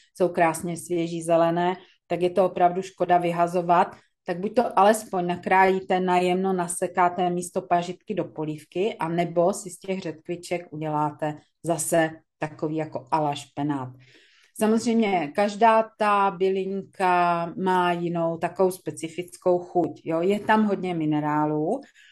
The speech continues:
takže pokud na to nejste zvyklí, tak, eh, vám to třeba, já nevím, nechci říct, že nemusí chutnat, ale, eh, může vám to přijít takové hodně výrazné, jo? Třeba hořké,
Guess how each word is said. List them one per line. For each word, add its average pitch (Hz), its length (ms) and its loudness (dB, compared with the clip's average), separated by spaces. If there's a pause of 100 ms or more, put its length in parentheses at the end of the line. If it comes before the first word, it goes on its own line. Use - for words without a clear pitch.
(220)
takže 196 280 0
pokud 240 400 0
na 180 120 0
to 180 160 -6
nejste 180 420 -2
zvyklí, 196 840 -4
tak, 175 400 0
eh, 175 500 2
vám 175 240 -2
to 180 80 -10
třeba, 165 480 -6 (140)
já 156 120 -4
nevím, 165 200 -2
nechci 165 280 -4
říct, 170 200 -4
že 175 120 2
nemusí 170 380 -4
chutnat, 170 480 -4 (160)
ale, 175 420 2 (600)
eh, 180 160 4
může 196 220 0
vám 196 200 2
to 196 100 -4
přijít 196 260 -12
takové 190 360 2
hodně 185 280 0
výrazné, 175 720 2
jo? 175 180 2
Třeba 175 260 0
hořké, 165 760 0